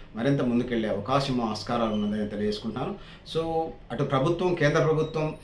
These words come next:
దీన్ని శాంతి భద్రతల కోణంలో చూడదు. So ఇటు మావోయిస్టులు కూడా వాళ్ళు బూర్జువాలు ప్రజలకు ఏం చేయరని చూడదు. ఎందుకంటే వాళ్ళు ఏం చేయంది మీ, మీ దాకా వచ్చారని నేను అనుకోవట్లేదు.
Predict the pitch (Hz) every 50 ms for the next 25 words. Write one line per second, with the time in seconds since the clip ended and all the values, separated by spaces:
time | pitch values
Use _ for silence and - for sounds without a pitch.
0 | - - - - 120 143 143 147 143 135 131 131 - - - - - - - -
1 | 120 127 127 143 139 147 139 123 117 143 135 131 139 139 139 135 135 135 135 139
2 | 135 - - - - - - - - - - - - - - - - - - -
3 | - - 160 156 147 139 135 123 123 139 156 165 175 175 165 - 160 151 147 156
4 | 143 143 135 135 - - - - - - 123 139 143 117 104 131 147 147 143 160
5 | 165 156 147 147 143 143 - 135 123 127 156 156 143 139 143 143 143 - 139 131
6 | 131 127 123 113 117 107 104 104 117 131 143 160 156 156 143 139 139 - - -
7 | - - 127 139 143 147 165 175 175 - 165 165 165 170 165 160 156 147 143 131
8 | 139 147 151 156 156 151 156 139 139 - 147 147 143 139 123 117 113 117 110 127
9 | 120 - 117 104 98 - -